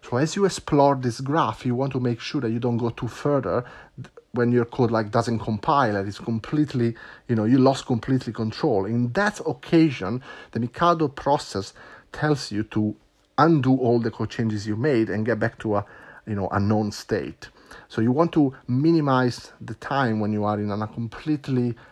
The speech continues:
unknown state. So you do small steps in the right direction and you identified, you identify problems along the way and,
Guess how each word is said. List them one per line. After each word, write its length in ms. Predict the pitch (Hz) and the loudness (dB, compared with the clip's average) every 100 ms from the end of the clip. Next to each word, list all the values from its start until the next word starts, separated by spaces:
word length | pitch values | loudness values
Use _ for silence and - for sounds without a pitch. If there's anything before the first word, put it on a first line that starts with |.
| - | -8
unknown 400 | 107 107 107 101 | -4 -2 -2 -4
state. 460 | - 95 - - - _ | -8 -10 -10 -16 -20 _
So 200 | - - | -16 -6
you 120 | 104 127 | -2 2
do 240 | 135 123 | 4 2
small 360 | 113 127 175 190 | 2 0 0 -2
steps 560 | - 143 139 - - - - | -2 0 0 -2 -18 -20 -6
in 140 | 120 | -4
the 80 | 113 | 0
right 200 | 107 107 | 0 -2
direction 480 | 107 120 143 - 156 120 | 0 -2 -2 -4 -8 -4
and 120 | 110 | -2
you 120 | 110 | 0
identified, 800 | 113 107 107 107 - 104 107 107 - - - - - | 0 -2 -4 -6 0 0 0 -6 -18 -20 -20 -14 -4
you 80 | |
identify 320 | 113 113 120 113 | -4 -2 -2 -2
problems 500 | - 123 117 107 107 | 0 2 2 0 0
along 280 | 107 107 | 0 0
the 100 | 104 | -2
way 300 | 117 180 175 113 | 2 6 6 4
and, 200 | 117 | 0